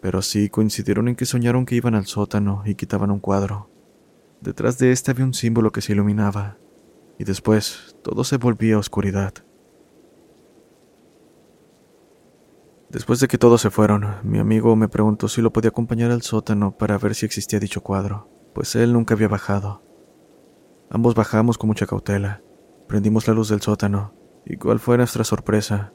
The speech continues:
al ver que todas las paredes estaban arañadas. Todos los objetos desacomodados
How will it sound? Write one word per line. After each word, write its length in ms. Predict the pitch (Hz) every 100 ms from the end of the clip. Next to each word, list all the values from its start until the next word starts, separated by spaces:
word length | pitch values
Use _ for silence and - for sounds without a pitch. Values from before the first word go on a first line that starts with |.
| -
al 120 | 90
ver 160 | - -
que 140 | -
todas 200 | 127 127
las 140 | 127
paredes 440 | - 113 110 110 104
estaban 280 | 101 101 101
arañadas. 680 | 98 101 101 101 104 - _ - _ _ _ _ _
Todos 200 | - 101
los 120 | 107 107
objetos 520 | 98 - 104 107 101
desacomodados 920 | 104 95 98 101 101 101 101 -